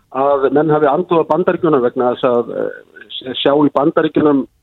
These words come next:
vonir og drauma sem rættust og, eh, vonsvikið fólk,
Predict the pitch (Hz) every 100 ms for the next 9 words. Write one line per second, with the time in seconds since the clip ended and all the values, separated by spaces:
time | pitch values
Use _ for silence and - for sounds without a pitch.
0 | _ _ _ - 131 143 160 156 131 120
1 | 120 139 143 160 202 139 123 156 - 190
2 | 208 - _ _ _ _ _ _ _ -
3 | 135 135 131 127 123 120 117 113 131 127
4 | 151 - 175 156 143 185 190